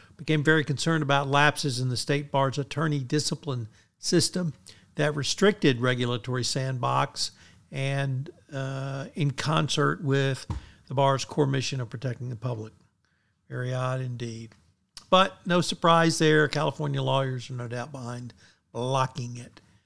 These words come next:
Next up, uh, from the Wall Street Journal, Risk and Compliance Journal, Richard Vandefort reporting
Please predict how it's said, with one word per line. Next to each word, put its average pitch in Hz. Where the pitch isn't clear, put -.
Next -
up, 202
uh, 143
from 147
the 143
Wall 156
Street 170
Journal, 170
Risk 156
and 143
Compliance 143
Journal, 160
Richard 143
Vandefort 143
reporting 143